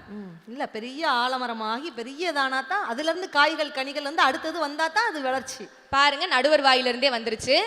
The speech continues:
Speaker 2: ஒரு விதை துளிர் விட்டு, அந்த துளிர் செடியாகி, செடி மரமாகி, அதுல இருந்து காய் வந்து, அது கனியாகி, நாலு பேர் சாப்பிட்றதுக்கு உதவுச்சுனா தான் அந்த மரத்துக்கு அது வளர்ச்சி, அது அழகு.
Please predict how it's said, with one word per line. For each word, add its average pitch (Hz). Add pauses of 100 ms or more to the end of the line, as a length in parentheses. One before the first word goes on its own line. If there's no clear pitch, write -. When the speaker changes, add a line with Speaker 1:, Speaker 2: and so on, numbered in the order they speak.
(260)
Speaker 2:
ஒரு 247
விதை 349
துளிர் 302
விட்டு, 320
அந்த 277
துளிர் 320
செடியாகி, 285
செடி 294
மரமாகி, 277
அதுல 277
இருந்து 285
காய் 262
வந்து, 262
அது 427
கனியாகி, 269
நாலு 277
பேர் 277
சாப்பிட்றதுக்கு 277
உதவுச்சுனா 262
தான் 359 (360)
அந்த 254
மரத்துக்கு 269
அது 269
வளர்ச்சி, 233
அது 269
அழகு. 220